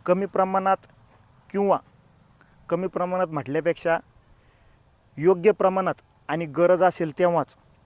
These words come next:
जर कीटकनाशक, बुरशीनाशकाचा स्प्रे आपण घेत गेलो तर आपल्याला नक्कीच त्या बागेवरती खूप खर्च कमी होतो.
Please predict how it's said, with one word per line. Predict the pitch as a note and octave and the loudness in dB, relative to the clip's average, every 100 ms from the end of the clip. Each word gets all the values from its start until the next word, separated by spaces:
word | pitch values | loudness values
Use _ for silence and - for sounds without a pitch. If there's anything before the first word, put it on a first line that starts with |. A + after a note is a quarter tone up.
| _ _ D3+ | _ _ -8
जर | D#3+ | -6
कीटकनाशक, | D#3+ - D#3+ F3 - D#3 | -6 -4 -2 -2 -2 -6
बुरशीनाशकाचा | D3+ E3 E3 D#3+ D#3+ - D3+ D#3+ | -4 -4 -2 -4 -4 -6 -6 -6
स्प्रे | - E3 | -6 -4
आपण | D#3 D3+ D#3+ | -2 -2 -6
घेत | C3 C3+ | -6 -8
गेलो | C#3+ D#3 C#3 _ _ _ - _ - | -6 -6 -6 _ _ _ -20 _ -8
तर | |
आपल्याला | - - D#3+ E3 E3 E3 - _ - | -6 -4 -2 0 2 0 -2 _ -6
नक्कीच | E3 - G3+ - - _ _ _ _ _ _ _ _ _ _ _ _ - | -6 -2 -4 -4 -10 _ _ _ _ _ _ _ _ _ _ _ _ 2
त्या | E3+ | 4
बागेवरती | D#3+ D#3 E3 E3 E3+ | 4 2 -2 -2 -6
खूप | - D3 | -8 -8
खर्च | D#3 C#3+ F3 | -6 -4 -2
कमी | F3+ F3+ | -2 -2
होतो. | E3+ - E3 | -2 -4 -6